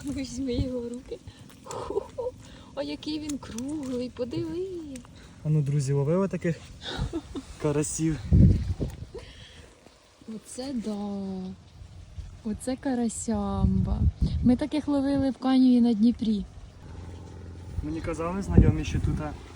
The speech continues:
Speaker 2: водяться такі карасі. І ми попали на одну,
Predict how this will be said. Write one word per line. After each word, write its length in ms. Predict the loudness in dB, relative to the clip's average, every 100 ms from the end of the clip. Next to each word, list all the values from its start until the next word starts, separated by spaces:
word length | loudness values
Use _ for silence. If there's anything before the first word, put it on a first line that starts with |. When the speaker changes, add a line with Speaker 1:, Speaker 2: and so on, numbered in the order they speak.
| -6
Speaker 2:
водяться 340 | -6 -4 -8
такі 220 | -10 -10 -6
карасі. 520 | -4 -4 -6 -8 -10 -12 -14 -12 -12 -12 -12 -12 -12 -10
І 60 | -6
ми 120 | -4
попали 420 | -4 -4 -2 -2
на 140 | -2 -4
одну, 280 | -4 -6